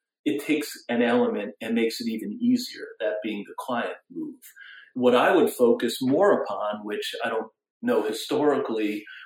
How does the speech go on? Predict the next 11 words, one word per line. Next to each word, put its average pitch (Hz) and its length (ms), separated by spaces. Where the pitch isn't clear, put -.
if 113 180
advisors 110 720
do 220 220
it, 113 220
in 123 100
my 139 140
experience, 120 480
I - 160
found 117 240
they 123 160
haven't, 123 400